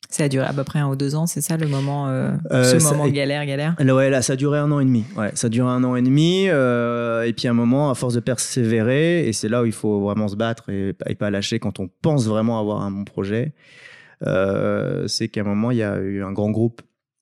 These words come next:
Speaker 2: qui nous a appelés et qui nous a dit, euh, « Bah, nous, on est prêt à payer pour être sur votre site. » Parce qu'il y a plein de petites boîtes sympas et nous, on aimerait bien être adossés
Speaker 1: Mhm.
Speaker 2: à ces petites boîtes sympas.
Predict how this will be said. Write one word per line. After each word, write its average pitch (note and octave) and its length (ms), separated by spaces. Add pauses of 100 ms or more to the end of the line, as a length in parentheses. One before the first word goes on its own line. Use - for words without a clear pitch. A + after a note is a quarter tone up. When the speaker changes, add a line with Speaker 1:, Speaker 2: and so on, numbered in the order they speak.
(480)
Speaker 2:
qui B2 120
nous A2+ 240
a G2 60
appelés A#2+ 360
et A2+ 60
qui G2+ 120
nous F#2+ 180
a F#2 60
dit, A2+ 220
euh, « G2 240
Bah, F#2 140
nous, A2+ 100
on G#2+ 80
est G2 80
prêt - 160
à F2+ 40
payer A2 260
pour G2 180
être F#2 200
sur - 120
votre F2+ 180
site. » - 300 (720)
Parce - 160
qu'il G#2 160
y G2 80
a F#2 40
plein D#3+ 240
de D#3+ 40
petites B2 240
boîtes B2 260
sympas A#2 460
et G2+ 100
nous, A#2 100
on A#2 60
aimerait F#2+ 180
bien B2 160
être - 160
adossés A2+ 320
Speaker 1:
Mhm. A#2+ 40
Speaker 2:
à - 40
ces G#2+ 100
petites G2+ 180
boîtes G2 180
sympas. G#2 440